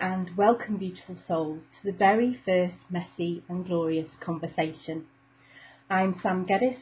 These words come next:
founder of Catching Life magazine,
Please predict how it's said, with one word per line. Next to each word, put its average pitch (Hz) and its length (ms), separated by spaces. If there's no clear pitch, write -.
founder 220 580
of 190 220
Catching - 360
Life 180 280
magazine, 165 640